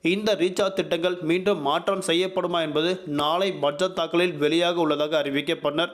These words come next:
குறிப்பாக, தமிழகத்தில் பல்வேறு மீண்டும் கட்டணங்கள் குறைக்கப்பட உள்ளதாக அறிவிக்கப்பட்டனர். குறிப்பாக, நகை உள்ளிட்ட பல்வேறு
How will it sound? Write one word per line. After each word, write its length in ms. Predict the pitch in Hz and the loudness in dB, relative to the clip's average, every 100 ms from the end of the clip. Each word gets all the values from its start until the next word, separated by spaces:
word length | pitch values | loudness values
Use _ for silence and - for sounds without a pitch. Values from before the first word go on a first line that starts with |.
| - - | -12 -6
குறிப்பாக, 800 | - 196 190 160 156 143 123 - | -2 -2 0 0 2 0 0 -6
தமிழகத்தில் 640 | - 151 196 185 185 185 185 | -4 -2 0 -2 -2 -4 -2
பல்வேறு 600 | 151 165 180 180 180 - _ _ | -2 2 2 0 -4 -16 _ _
மீண்டும் 500 | 147 147 190 202 202 | -4 0 0 0 -2
கட்டணங்கள் 640 | 190 147 160 165 170 185 - | -2 -2 0 0 0 -2 -2
குறைக்கப்பட 520 | 151 160 185 185 175 | 0 0 -2 -2 0
உள்ளதாக 420 | 160 156 156 156 | 0 2 0 0
அறிவிக்கப்பட்டனர். 680 | 147 151 165 165 151 156 185 - - | 0 -2 -2 -2 -2 -2 -4 -10 -4
குறிப்பாக, 720 | 196 226 202 160 147 151 127 - - | 0 0 0 -2 2 0 0 -6 -6
நகை 600 | 147 143 151 196 208 - | -2 0 0 -2 -4 0
உள்ளிட்ட 560 | 160 165 139 147 127 - | 2 2 2 0 0 -2
பல்வேறு 600 | 151 156 180 180 - | -2 0 0 0 -2